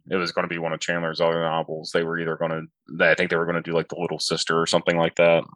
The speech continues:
um, or his last novel that I can't remember who ended up finishing that novel for him, but they were gonna do something else. But it's like, um, have you ever seen the other, any of the other adaptations of this, Frank?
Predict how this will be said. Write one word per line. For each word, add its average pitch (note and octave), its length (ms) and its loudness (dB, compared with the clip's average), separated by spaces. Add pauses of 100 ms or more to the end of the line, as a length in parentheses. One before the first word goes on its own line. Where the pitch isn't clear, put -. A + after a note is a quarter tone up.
um, F#2 540 6 (1900)
or F2+ 200 2
his - 180 -4
last D2 260 2
novel D#2 320 -2
that D#2+ 220 0
I - 300 -10
can't - 180 -18
remember - 220 -18 (100)
who D#2 280 -14
ended E2 200 -4
up D#2 120 2
finishing E2+ 420 2
that E2+ 160 2
novel F2 360 4
for F2+ 240 4
him, F#2 120 0
but F2+ 180 4
they F#2 80 6
were E2+ 120 4
gonna E2+ 140 2
do E2+ 120 -6
something E2+ 300 -4
else. E2 280 2
But - 120 -8
it's - 140 -4
like, - 160 2 (1200)
um, F#2+ 300 6
have G#2+ 300 2
you E3 260 -10
ever D3+ 260 -2
seen C#3+ 480 -4
the A2+ 140 -2
other, A#2 420 0 (320)
any B2 160 0
of B2 60 2
the A#2+ 100 4
other A#2 240 6
adaptations B2 580 0
of B2 60 -8
this, - 440 -4
Frank? B2+ 240 0